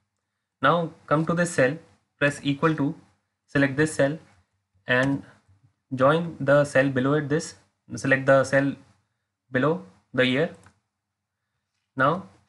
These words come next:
we have this combined variable and this represents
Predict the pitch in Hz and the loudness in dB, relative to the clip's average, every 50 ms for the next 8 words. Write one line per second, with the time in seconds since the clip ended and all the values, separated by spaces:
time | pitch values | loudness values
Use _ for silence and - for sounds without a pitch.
0 | _ _ - 131 131 131 143 160 185 202 - - _ - 139 139 - - 139 127 | _ _ -6 -4 -2 0 0 0 -2 -4 -10 -14 _ -2 -2 -2 0 0 0 0
1 | 127 127 143 160 175 190 196 - _ _ _ _ _ _ _ _ _ _ _ - | 2 2 0 0 0 -4 -6 -10 _ _ _ _ _ _ _ _ _ _ _ -8
2 | 127 131 135 143 139 131 127 160 - _ _ _ _ _ _ _ _ _ - 131 | -4 -2 -2 0 0 -2 -4 -6 -10 _ _ _ _ _ _ _ _ _ -6 -4
3 | 131 131 127 131 160 170 170 160 151 147 147 - 143 135 131 131 147 170 - | -2 -2 -2 -2 -2 -2 -2 0 -2 0 0 0 -2 0 0 -2 -2 -4 -10